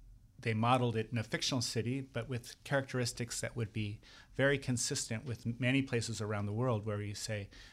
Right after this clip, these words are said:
uh, large income discrepancies, large discrepancies in access to care and sanitation, and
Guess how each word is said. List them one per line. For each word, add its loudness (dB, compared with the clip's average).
uh, 0
large 4
income 0
discrepancies, -6
large 0
discrepancies -4
in -4
access -2
to -8
care -2
and 0
sanitation, 0
and -4